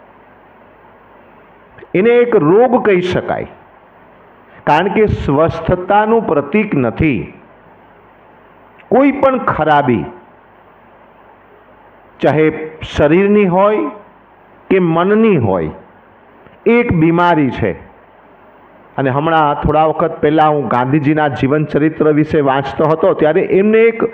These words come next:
બહુ સારું અમોઘ શસ્ત્ર બતાવ્યું છે આના માટે, કે ખરાબ વિચારો માટે જો કોઈ એક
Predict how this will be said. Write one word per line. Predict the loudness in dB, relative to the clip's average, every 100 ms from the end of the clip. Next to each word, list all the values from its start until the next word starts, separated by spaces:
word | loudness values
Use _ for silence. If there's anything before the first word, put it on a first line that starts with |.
| -8 -4
બહુ | 0 2 2
સારું | 2 2 2 2 2
અમોઘ | 0 4 2 2
શસ્ત્ર | -2 -2 -2 -2 -4 -2
બતાવ્યું | -2 -2 0 -2
છે | -2
આના | -6 -4
માટે, | -4 -4 -6 -10 -20 -20 _ _ -20 -20 -20 -20 -20 -20 -16 -14 -4
કે | -4
ખરાબ | -4 -2 0 4 4 2 0
વિચારો | -2 -2 0 2 2 2
માટે | 0 -2 0 0 0 -2 -6 -14 -20 _ -20 -6
જો | 0 0
કોઈ | 2 2
એક | 2 0 0 0